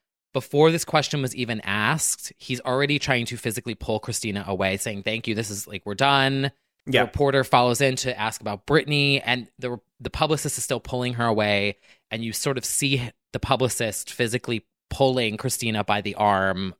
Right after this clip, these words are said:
Speaker 1: away
Speaker 2: Yeah.
Speaker 1: after that, just to give, paint a little more context to the full.
Speaker 2: Yes, thank you. Thank you for the full, uh, more accurate representation of that experience. First and foremost, we have talked about this. Christina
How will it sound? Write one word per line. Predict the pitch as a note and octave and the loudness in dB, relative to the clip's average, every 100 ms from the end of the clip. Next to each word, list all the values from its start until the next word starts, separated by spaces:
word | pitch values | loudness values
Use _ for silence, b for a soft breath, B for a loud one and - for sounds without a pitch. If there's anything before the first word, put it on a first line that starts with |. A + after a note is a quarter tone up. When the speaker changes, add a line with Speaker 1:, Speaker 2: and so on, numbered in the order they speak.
| - | -6
Speaker 1:
away | A2 G2+ F#2+ | -2 0 0
Speaker 2:
Yeah. | F2 | 2
Speaker 1:
after | F#2 G#2 C3+ | 0 0 -4
that, | E3 D#3 D3 _ _ _ _ - | -2 0 -2 _ _ _ _ -8
just | - | -6
to | C#3 | 0
give, | B2 A2 - _ - | 0 0 -10 _ 0
paint | F#3 D#3 | 0 2
a | |
little | D#3 D3+ | 0 2
more | C3+ | 0
context | - A#2 G#2 G2+ G2 - | 0 -2 -2 -2 -4 -8
to | A#2+ | -12
the | G2 | -2
full. | D#3+ | 4
Speaker 2:
Yes, | E3 G2 F#2 | 6 6 4
thank | B2+ A#2+ G#2+ | 4 4 0
you. | G#2+ | -2
Thank | - G#2+ G#2 | 0 -2 -2
you | A2 | -6
for | - | -6
the | A#2+ | -10
full, | - G#2 F#2 G#2+ _ _ _ - | -8 -6 -6 -8 _ _ _ -4
uh, | B2+ A2 | -2 0
more | A2 A2 A#2 | -2 -2 -2
accurate | G#2 - G2+ F#2+ F2+ B2+ | -6 -6 -6 -6 -8 -6
representation | G#2+ A2 A2+ G#2 G#2 - G#2 | -6 -6 -10 -10 -10 -8 -10
of | G2 | -6
that | G2 | -6
experience. | G#2 - G#2 F#2+ G#2+ _ _ _ _ | -6 -8 -6 -6 -10 _ _ _ _
First | - F3+ F#3+ G3 | 0 0 2 0
and | C#3+ | 2
foremost, | B2 A#2 A2 G#2 - _ _ _ - | 2 2 2 0 -4 _ _ _ -8
we | C3+ C3+ F3 | -4 0 2
have | F#3 | 2
talked | C3+ G#2 - | 2 0 0
about | B2 A#2 | -2 0
this. | C3 B2+ - - _ _ _ | 0 0 -4 -8 _ _ _
Christina | - C#3 - C3+ C#3 F#3 F#3 F#3 | -6 -2 0 2 2 2 0 -6